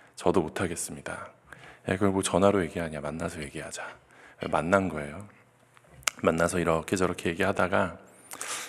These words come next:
"우리 진짜 이제 끝인가 보다. 우리 진짜 마지막인가 보다. 근데 하나만 물어보자."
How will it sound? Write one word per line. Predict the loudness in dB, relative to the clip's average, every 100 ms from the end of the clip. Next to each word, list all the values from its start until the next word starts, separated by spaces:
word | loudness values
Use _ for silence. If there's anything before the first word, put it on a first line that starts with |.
| -4
"우리 | -2
진짜 | 0 0 2
이제 | 2 2
끝인가 | 0 2 2 2
보다. | 0 -4 -6 -8 -12 -18 _ -20 -10
우리 | -8
진짜 | -6 -2 0
마지막인가 | 0 0 0 0 -2 -8
보다. | -8 -10 -10 -12 -16 _ -20 -20 -20 -20 -18
근데 | -6 0 0
하나만 | 4 6 6 6
물어보자." | 6 4 0 -6 -8 -12